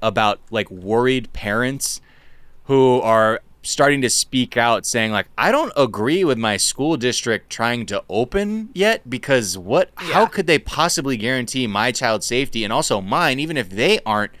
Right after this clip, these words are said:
Speaker 1: if they don't have any bad symptoms, they could transmit the illness to me." A lot of pushback for something
Speaker 2: Yeah,
Speaker 1: that, yeah.
Speaker 2: I mean, deeply understandable.
Speaker 1: <laughs> Right.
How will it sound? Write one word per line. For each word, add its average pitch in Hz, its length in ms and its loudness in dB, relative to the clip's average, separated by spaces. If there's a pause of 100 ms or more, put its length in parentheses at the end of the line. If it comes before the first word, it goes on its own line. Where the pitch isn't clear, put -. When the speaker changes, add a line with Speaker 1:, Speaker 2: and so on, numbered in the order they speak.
(360)
Speaker 1:
if 107 160 -4
they 160 120 4
don't 180 160 0
have 117 200 0
any 101 100 -4
bad 95 260 0
symptoms, 104 460 -6
they 131 160 2
could - 240 -6
transmit 110 460 -6
the 95 140 -10 (160)
illness 107 340 -8
to - 120 -14
me." 233 480 -4 (320)
A 151 80 2
lot 185 160 6
of 135 100 2
pushback 95 480 -4 (120)
for 131 140 -2
something 135 300 0
Speaker 2:
Yeah, - 100 4
Speaker 1:
that, - 120 -4
yeah. - 80 2
Speaker 2:
I 254 60 2
mean, 262 280 -4 (280)
deeply 285 460 -2
understandable. 240 880 -2 (200)
Speaker 1:
<laughs> - 200 -16
Right. 107 260 -2